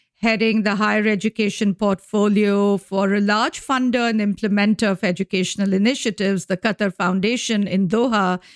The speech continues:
which is where you're based as we have this conversation today. So I'm curious that with these range of different experiences through your career,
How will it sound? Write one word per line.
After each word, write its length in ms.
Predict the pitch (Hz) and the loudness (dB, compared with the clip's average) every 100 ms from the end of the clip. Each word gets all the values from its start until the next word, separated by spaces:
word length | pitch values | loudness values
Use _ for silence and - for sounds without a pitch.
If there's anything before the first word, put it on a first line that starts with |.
| - _ - | -20 _ -4
which 180 | 220 220 | -2 0
is 140 | 202 | -2
where 120 | 214 | 0
you're 160 | 208 202 | 2 0
based 400 | 165 220 214 - | 0 -2 -2 -2
as 140 | 202 | -4
we 140 | 180 202 | 0 0
have 320 | 180 220 202 | 0 -2 -2
this 160 | 226 - | -4 -2
conversation 760 | 214 190 190 - 196 - 190 | -2 0 -2 0 -2 -2 -4
today. 580 | 175 185 214 254 247 208 - - - _ | -4 -4 0 2 2 -2 -8 -20 -20 _
So 500 | - 302 277 269 - - | -2 0 2 0 -2 -2
I'm 200 | 311 440 | -2 -4
curious 520 | - 370 403 359 269 | -2 0 2 0 0
that 160 | 277 220 | -4 -2
with 200 | 254 214 | -4 0
these 360 | 269 226 190 208 | 0 0 -2 -2
range 540 | 247 262 339 370 349 | 0 0 0 -2 -4
of 180 | 330 208 | -4 -2
different 460 | 247 - 254 240 | -2 -2 -2 0
experiences 840 | 233 - - 220 208 214 - 214 185 | 0 -4 -2 0 2 0 2 0 0
through 220 | - 240 | 0 2
your 180 | 233 214 | 2 2
career, 680 | - 202 185 220 233 202 | -2 -4 0 0 2 0